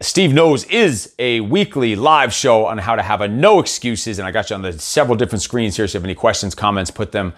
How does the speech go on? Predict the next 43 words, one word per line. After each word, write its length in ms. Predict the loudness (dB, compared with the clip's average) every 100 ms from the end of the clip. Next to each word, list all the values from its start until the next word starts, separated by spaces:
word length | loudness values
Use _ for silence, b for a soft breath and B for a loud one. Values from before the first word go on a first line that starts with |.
| b b b
on 160 | -2 0
the 60 | 0
different 160 | -2
screens. 260 | -2 -4 0
I 40 |
have 120 | 0
you 60 | 0
on 100 | -2
five 460 | -2 2 4 4 0
different 240 | -4 -4
monitors 360 | -2 -2 -4 -6
here, 160 | -6
so 360 | -6 -4 -4 -6 b b b b _ _ _ _ _ _ _ _ _
I'll 120 | -2 0
be 180 | 0
looking 360 | 0 -2 0 -4
at 220 | -4 0
different 320 | 0 0 -2
cameras 540 | 0 0 2 2 0 -4
throughout 520 | -8 0 4 4 4 2
as 240 | 0 0
we're 100 | 0
going 300 | 4 4 4
here, 260 | 2 2 2
but 380 | 2 2 2 b b b b -4
let's, 320 | 2 2 2
let's 220 | 0 2
get 160 | 2 4
rolling 240 | 6 6
here. 180 | 6 2
Steve 300 | 0 0 2
Knows 260 | 6 4 4
is 80 |
a 120 | 2 4
live 320 | 6 6 4
show 260 | 2 4
on 100 | 4
how 120 | 4 2
to 80 |
have 120 | 2 0
a 40 |
no 220 | 2 2
excuses 680 | 2 -2 -4 -2 0 -2 -4